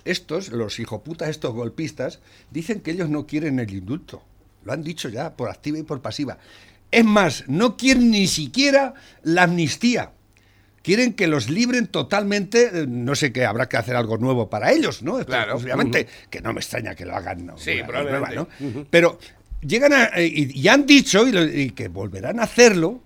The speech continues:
Speaker 1: lo volverán a repetir.
Speaker 2: Por tanto, no
Speaker 1: Lo
Speaker 2: están
Speaker 1: van a hacer.
Speaker 2: arrepentidos.
Speaker 1: Eh, exactamente. Entonces
Speaker 2: Como han dicho que lo van a hacer otra vez, no están arrepentidos. Y que
Speaker 1: Aparte,
Speaker 2: sean,
Speaker 1: el
Speaker 2: y que
Speaker 1: indulto
Speaker 2: sean,
Speaker 1: lo, lo de-
Speaker 2: y, y que sean un beneficio para la sociedad, tengo mis dudas también.
Speaker 1: Lo debe de firmar el rey.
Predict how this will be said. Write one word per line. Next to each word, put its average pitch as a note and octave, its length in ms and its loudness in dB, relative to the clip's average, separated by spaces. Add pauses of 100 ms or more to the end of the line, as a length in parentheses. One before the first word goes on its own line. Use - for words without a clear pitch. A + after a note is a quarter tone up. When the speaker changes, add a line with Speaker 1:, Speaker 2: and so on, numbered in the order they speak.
(140)
Speaker 1:
lo F#2+ 160 -12
volverán F2 360 -8
a - 40 -6
repetir. F#3 560 -6
Speaker 2:
Por C3 180 -6
tanto, D3+ 180 0
no D#3+ 60 0
Speaker 1:
Lo D#3+ 60 2
Speaker 2:
están D#3 120 2
Speaker 1:
van D#3 120 4
a - 20 2
hacer. C#3 100 0
Speaker 2:
arrepentidos. D#3 460 -4
Speaker 1:
Eh, C3 100 -4
exactamente. - 540 -12 (260)
Entonces F#3 400 2
Speaker 2:
Como G3 120 2
han G3 80 4
dicho A3 180 -2
que G#3+ 60 -2
lo F3+ 60 0
van F3 120 2
a G3+ 40 4
hacer F#3+ 160 -2
otra F#3+ 200 0
vez, G#3+ 100 -6
no D3+ 100 -2
están E3 200 0
arrepentidos. D3 680 -2
Y D#3+ 200 -10
que C3+ 200 -2
Speaker 1:
Aparte, F3 500 4
Speaker 2:
sean, F#3 120 2
Speaker 1:
el E3+ 100 2
Speaker 2:
y E3 60 -2
que - 60 0
Speaker 1:
indulto F#3+ 220 2
Speaker 2:
sean, A#3 200 8
Speaker 1:
lo, G#3+ 200 0
lo D#3+ 220 0
de- F#3 240 -2 (100)
Speaker 2:
y, E3 100 -10
y D#3+ 40 -10
que C#3+ 160 -6
sean F3+ 220 2
un F#3 100 2
beneficio C3+ 420 -2
para D#3 140 -2
la D#3 80 -2
sociedad, D3+ 400 -8
tengo C3+ 180 -8
mis G#2+ 140 -8
dudas G#2 240 -12
también. D#3 400 -8
Speaker 1:
Lo C#3+ 320 -4
debe E3+ 260 -2
de F3+ 100 -2
firmar C#3+ 360 -8
el C#3+ 140 -6
rey. G3+ 320 -4